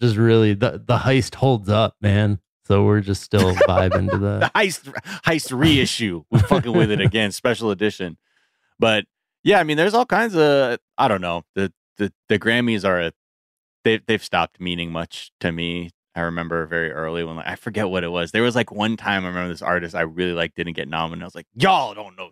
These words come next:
Speaker 2: shit anymore." <laughs>
Speaker 1: Yeah. I think it was, like, once I got into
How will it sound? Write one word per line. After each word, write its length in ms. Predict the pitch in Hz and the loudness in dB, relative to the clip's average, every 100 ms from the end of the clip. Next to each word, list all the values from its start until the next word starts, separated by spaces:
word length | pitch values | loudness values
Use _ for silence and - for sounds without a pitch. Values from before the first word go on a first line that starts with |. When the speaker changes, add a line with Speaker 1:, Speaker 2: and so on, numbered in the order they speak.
| _ | _
Speaker 2:
shit 440 | - - 254 180 | -14 -4 0 0
anymore." 640 | 131 113 80 139 - - - | -2 -6 -4 -4 -2 -4 -4
<laughs> 40 | _ _ _ - | _ _ _ -2
Speaker 1:
Yeah. 380 | 95 85 82 85 - - | 2 2 0 -4 -8 0
I 60 | |
think 140 | 127 147 | 2 4
it 40 | |
was, 160 | 160 139 | 4 4
like, 200 | 120 104 | 2 0
once 520 | 107 107 127 131 - | -4 2 4 2 2
I 220 | 143 139 | 2 2
got 380 | 107 101 107 104 | 2 0 0 2
into 840 | 101 101 - 107 98 95 90 90 | 2 0 0 2 2 2 2 -2